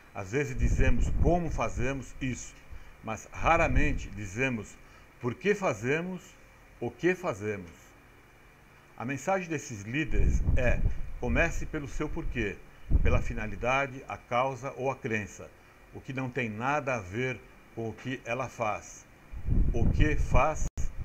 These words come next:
Esse exemplo começa a provar que as pessoas não compram o que você faz.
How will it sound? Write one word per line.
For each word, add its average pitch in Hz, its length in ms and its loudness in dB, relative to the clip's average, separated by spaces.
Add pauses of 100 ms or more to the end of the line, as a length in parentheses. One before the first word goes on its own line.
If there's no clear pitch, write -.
(2250)
Esse 143 280 -4
exemplo 175 600 -2 (120)
começa 135 420 -4
a 170 60 -8
provar 110 500 -4 (460)
que 113 80 -6
as 107 100 -6
pessoas 151 680 -6 (240)
não 139 220 -6
compram 160 600 -2
o 104 100 -12
que 123 180 -6
você 110 280 -8
faz. - 460 -8